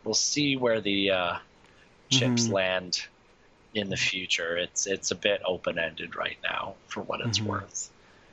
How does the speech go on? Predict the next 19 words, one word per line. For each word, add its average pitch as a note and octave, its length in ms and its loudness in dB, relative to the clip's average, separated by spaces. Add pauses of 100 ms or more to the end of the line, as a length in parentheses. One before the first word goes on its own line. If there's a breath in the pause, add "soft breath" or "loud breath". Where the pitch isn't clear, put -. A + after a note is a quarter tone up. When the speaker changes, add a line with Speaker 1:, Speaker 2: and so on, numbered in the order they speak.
(200 loud breath)
Speaker 1:
And G#2 120 -14
that's, - 540 0 (720)
so C3 220 4
it's, - 280 0 (520)
it C#3+ 120 6
is C#3+ 220 2
one A#2+ 160 4
of A#2 60 4
those A2 200 0
things A#2+ 380 -2
where, G#2 300 2 (1400)
you A#2 120 0
know, G2+ 140 2
there A2 140 2
wasn't B2 380 -2 (120)
conflict. - 720 -4
There A2 100 2
wasn't A#2 300 0 (140)
anything, G2+ 680 0